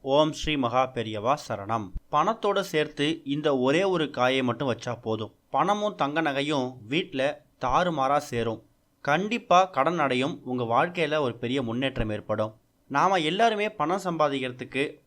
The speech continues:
பல வழிகளை முயற்சி பண்ணிக்கிட்டு இருக்கோம். ஜோதிட சாஸ்திரத்துல பண பலன்களை பெறறதுக்கு சில வழிகள் இருக்கு. அதுவும் குறிப்பா வீட்ல கிடைக்கக்கூடிய எளிதான சில விதைகளை பயன்படுத்தியே உங்க வீட்டோட செல்வ செழிப்பை நீங்க அதிகப்படுத்த முடியும்.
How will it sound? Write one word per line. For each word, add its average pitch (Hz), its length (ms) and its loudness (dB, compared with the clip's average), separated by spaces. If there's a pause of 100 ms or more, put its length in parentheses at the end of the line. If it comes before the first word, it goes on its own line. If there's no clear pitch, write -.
(140)
பல 165 300 6
வழிகளை 180 400 2
முயற்சி 143 300 -6
பண்ணிக்கிட்டு 117 360 -6
இருக்கோம். 113 280 -4 (320)
ஜோதிட 214 560 2
சாஸ்திரத்துல 165 600 2 (340)
பண 175 280 2
பலன்களை 180 380 2
பெறறதுக்கு 139 460 -2
சில 139 240 -4
வழிகள் 131 380 -2
இருக்கு. 113 260 -8 (500)
அதுவும் 220 380 0
குறிப்பா 180 400 0 (280)
வீட்ல 196 380 -6
கிடைக்கக்கூடிய 151 840 -4
எளிதான 190 480 -2
சில 170 220 -4
விதைகளை 160 400 -2
பயன்படுத்தியே 127 680 -4 (680)
உங்க 151 200 -4
வீட்டோட 190 400 -2
செல்வ 165 320 -6
செழிப்பை 151 340 -6
நீங்க 131 140 -6
அதிகப்படுத்த 127 460 -6
முடியும். 110 320 -6